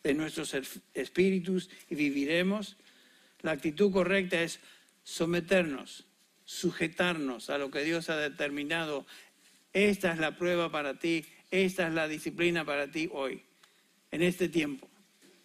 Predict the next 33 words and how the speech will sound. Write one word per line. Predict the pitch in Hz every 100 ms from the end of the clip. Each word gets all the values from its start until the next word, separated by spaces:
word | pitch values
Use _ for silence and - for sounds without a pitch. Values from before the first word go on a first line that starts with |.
| _ _ _ _ _ -
Y |
nos | 160 143
sometemos | 165 165 151 180 175 -
a | 147
ello. | 131 - - _ _ _ _ _ _ _ -
¿Cómo | 208 202
nos | 190
sometemos | 190 185 185 196 190
a | 190
la | 170
disciplina | 165 165 165 190 190
de | 175
Dios? | 175 190 247 - - - - - - - - _ _
Cuando | 156 160 143
vemos | 175 208 208 208 185
detrás | 170 180 190 190
de | 175
toda | 156 196 196
adversidad | 185 170 - 170 185 190 185 - _ _
que | 165
hay | 170
un | 170 165
bien | 170 175
espiritual. | 170 151 147 147 - - _ _ _ _ _ _
Esto | - 170 185
no | 185
es | 185
accidente, | 170 - 170 175 156 - - - - _
lo | 147
que | 151
me | 147
está | 151 143
pasando. | 139 - 123 -